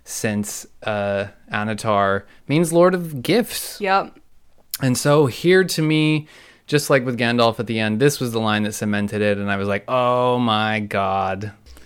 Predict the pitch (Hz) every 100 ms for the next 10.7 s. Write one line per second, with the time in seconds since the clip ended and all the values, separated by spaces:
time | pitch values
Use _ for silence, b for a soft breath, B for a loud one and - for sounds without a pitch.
0 | - 190 214 285 220 220 170 165 156 -
1 | 147 135 107 98 98 - - - - -
2 | - 160 170 135 127 120 120 117 120 -
3 | 120 107 - - - - 185 160 143 120
4 | - 104 - - 95 - 110 - - -
5 | b b b - 185 175 160 156 139 -
6 | 185 180 170 151 - - - 120 117 113
7 | - 139 139 127 117 113 110 101 101 101
8 | 104 120 131 - 127 120 113 95 92 -
9 | 120 - 113 104 101 98 95 101 95 95
10 | 95 - - - - - -